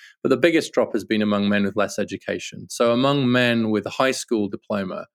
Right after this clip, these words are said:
um, but no more edu-, but no more education than that, one in three are out of the labor market. That's ten million men.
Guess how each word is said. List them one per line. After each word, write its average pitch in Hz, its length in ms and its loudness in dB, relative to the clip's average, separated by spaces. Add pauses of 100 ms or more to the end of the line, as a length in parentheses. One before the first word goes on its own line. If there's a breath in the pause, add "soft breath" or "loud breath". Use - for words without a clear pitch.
(580)
um, 98 300 0
but 107 160 -2
no 110 160 4
more 101 240 4
edu-, 98 320 -4
but 120 160 0
no 110 120 4
more 98 220 0
education 98 540 -6
than 98 100 -6
that, 95 180 -6
one 123 200 0
in 113 160 0
three 110 640 -2
are 98 100 -4
out 95 140 -4
of 98 60 -6
the 95 80 -4
labor 92 180 -6
market. 90 320 -14 (1120)
That's - 140 -12
ten 110 260 2
million 98 300 -2
men. 87 180 -12